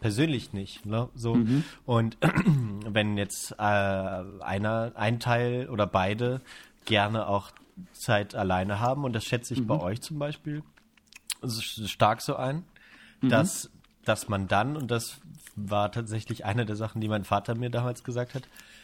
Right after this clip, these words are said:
Speaker 1: als wir das so, als es so, als wir das, äh, gemacht haben, ähm, meinte er so, ja, man, man muss halt irgendwie lernen, tatsächlich, und das habt, hattet ihr jetzt in vier Jahren nicht und ich davor auch nicht,
Speaker 2: Mhm.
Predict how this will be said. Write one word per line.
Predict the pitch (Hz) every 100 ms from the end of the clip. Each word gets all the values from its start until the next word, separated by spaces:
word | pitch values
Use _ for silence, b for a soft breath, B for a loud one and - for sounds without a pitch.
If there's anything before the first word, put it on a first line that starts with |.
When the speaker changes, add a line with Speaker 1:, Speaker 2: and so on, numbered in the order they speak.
| B
Speaker 1:
als | - 123 123
wir | 120 113 -
das | 120 117
so, | -
als | - 110
es | 117
so, | - 110 117 127
als | 104 -
wir | 117
das, | 117 -
äh, | 135 123 135 120
gemacht | 113 120 120
haben, | 123 120 123 - B B B -
ähm, | 113 107
meinte | 107 104
er | 107
so, | 110 110 -
ja, | 95 101
man, | 135 104 95 98 120 107
man | 104
muss | 95 101 -
halt | 123 123
irgendwie | 120 113 113
lernen, | 98 92 98 127 180 - -
tatsächlich, | - 120 110 104 - 147 185 - -
und | 127 120 113 135
das | 120 113 -
habt, | 135 127
hattet | 120 127 127
ihr | 131 127
jetzt | 120 117
in | 127 113
vier | - 120 131
Jahren | 139 139
nicht | 151 -
und | 127 120
ich | 120 -
davor | 117 - 110 113
auch | 101 113
nicht, | 175 - - - -
Speaker 2:
Mhm. | 143 101 143